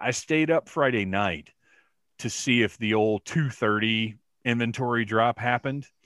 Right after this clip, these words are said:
Uh, and it apparently happened about one o'clock when I wasn't looking. Uh, they were magically, Firefly and the Viper were magically, now,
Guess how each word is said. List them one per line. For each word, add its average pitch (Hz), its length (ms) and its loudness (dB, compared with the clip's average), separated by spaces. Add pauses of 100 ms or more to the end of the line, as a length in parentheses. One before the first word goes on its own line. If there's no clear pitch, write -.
(720)
Uh, 101 560 4 (480)
and 110 340 0
it 107 100 0
apparently 117 420 -2
happened 117 240 2
about 123 220 0
one 175 160 4
o'clock 262 480 4
when 139 160 0
I 135 80 2
wasn't 170 380 2
looking. 190 520 2 (300)
Uh, 113 340 4
they 120 200 4
were 123 260 0
magically, 117 680 0
Firefly 127 500 2
and 131 120 -2
the 117 40 -4
Viper 107 340 0
were 104 120 -4
magically, 104 580 -4
now, 113 280 0